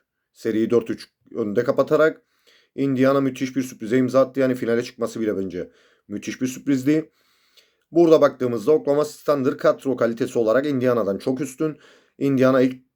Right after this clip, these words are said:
N B A karşılaşmasına çıkıyor. Oklahoma City Thunder ise, e, bir karşılaşma oynamıştı Houston Rockets'la ve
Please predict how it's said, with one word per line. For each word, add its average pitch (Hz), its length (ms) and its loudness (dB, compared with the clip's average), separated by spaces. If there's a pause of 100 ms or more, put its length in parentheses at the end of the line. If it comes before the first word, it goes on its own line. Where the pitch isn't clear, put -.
(140)
N 151 200 -2
B 147 100 2
A 143 40 0
karşılaşmasına 147 680 -2
çıkıyor. 147 280 -2
Oklahoma 135 360 2
City - 180 -16
Thunder 135 240 0
ise, 139 380 0 (440)
e, 104 480 2 (600)
bir 131 160 0
karşılaşma 127 460 0
oynamıştı 131 380 0
Houston 127 320 -2
Rockets'la 139 640 0
ve 143 260 2